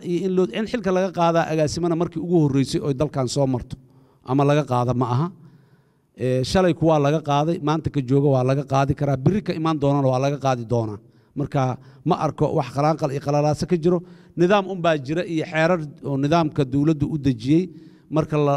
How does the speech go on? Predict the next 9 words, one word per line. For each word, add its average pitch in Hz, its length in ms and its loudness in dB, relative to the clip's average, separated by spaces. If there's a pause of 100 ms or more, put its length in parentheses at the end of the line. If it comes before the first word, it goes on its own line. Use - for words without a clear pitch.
la 147 160 0
magacaabayo 156 800 2
oo 127 640 -4
la 135 80 -2
same-, 147 400 -2
la 143 120 0
si-, 170 280 2
la 147 140 0
samaynayo 180 580 4